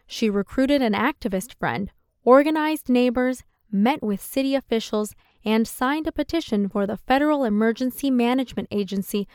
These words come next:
to buy out their homes in the North Hills Drive community. They wanted to move out of the floodplain to higher ground. Weeks and then months passed.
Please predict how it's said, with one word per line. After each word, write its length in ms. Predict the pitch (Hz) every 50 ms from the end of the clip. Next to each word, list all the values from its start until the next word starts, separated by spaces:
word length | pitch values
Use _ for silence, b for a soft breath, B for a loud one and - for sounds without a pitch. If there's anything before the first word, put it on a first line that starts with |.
| b b b
to 140 | - - 208
buy 300 | 180 196 214 240 277 294
out 260 | 294 269 269 - -
their 200 | - 220 226 240
homes 440 | 233 - - 214 202 196 202 196 - -
in 120 | - 208
the 100 | 202 202
North 380 | 196 202 196 202 208 226 254 247
Hills 340 | - - 285 285 285 254 233
Drive 360 | - 254 254 262 285 285 -
community. 520 | - 202 190 185 185 208 185 - - - _ _ _ _ _ -
They 160 | 233 220 214 214
wanted 500 | 202 202 214 220 233 247 - - 294 -
to 120 | - 247
move 280 | 233 226 226 220 233 226 - -
out 240 | - 220 262 294 302
of 120 | 311 285 -
the 100 | 262 -
floodplain 680 | - - 233 233 240 220 - - - 202 202 196 196 -
to 120 | - 226
higher 420 | 220 - - 277 294 269 220 202
ground. 480 | 202 - 214 214 208 190 180 175 190 - _ _ _ _ _ _ _ _ _ _ _ _ _ _ _ _ _ _ _ _
Weeks 480 | - 208 208 254 302 339 - - - -
and 180 | 226 214 208 202
then 220 | 220 240 254 254
months 420 | 240 233 220 214 226 226 - - -
passed. 480 | - - 214 190 185 180 - - -